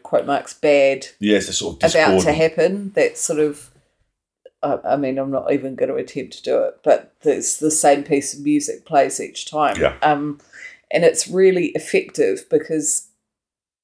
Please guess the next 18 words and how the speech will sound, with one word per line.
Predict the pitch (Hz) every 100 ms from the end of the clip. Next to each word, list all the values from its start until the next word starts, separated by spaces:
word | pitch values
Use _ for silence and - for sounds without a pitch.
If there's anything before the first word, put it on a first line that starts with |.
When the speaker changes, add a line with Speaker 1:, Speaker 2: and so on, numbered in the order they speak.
| _ _ _ _
Speaker 1:
uh, | 151 147 143 123 -
the | 170 156
further | 185 170 165
along | 147 151 156
it | 147 147
gets | 185 - - -
in | 131
it, | 73 - - - - _ _ _ _ _ _
the | 165
more | 160 165 160
you | 156 147
dread | 147 160 151 151
hearing | 160 151 160 165
that | 180 254 -
because | 165 160 156 156
you | 151
know | 151 143 147
that | 160 - -